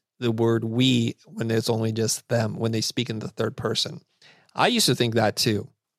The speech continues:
but I wanna cite two things. Number one is oftentimes when you see, uh, a boxer, 'cause I'm really into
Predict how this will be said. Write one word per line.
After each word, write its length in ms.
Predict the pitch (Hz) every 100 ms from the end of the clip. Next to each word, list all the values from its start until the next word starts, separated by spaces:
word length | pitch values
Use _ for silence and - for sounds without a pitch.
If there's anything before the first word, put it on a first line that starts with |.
| _ -
but 140 | 120 120
I 40 |
wanna 200 | 139 147
cite 260 | - 131 -
two 160 | 127
things. 420 | 117 107 104 - -
Number 180 | 131 156
one 360 | 117 110 107 - - - - -
is 160 | 117
oftentimes 800 | 123 143 143 135 113 107 107 -
when 200 | 113 113
you 200 | 113 113
see, 440 | 113 - 131 127 127
uh, 180 | 123 110
a 60 | 113
boxer, 520 | 117 113 117 - 117
'cause 160 | 107 113
I'm 260 | 117 117
really 240 | 117 117 110
into 460 | 110 - 113 107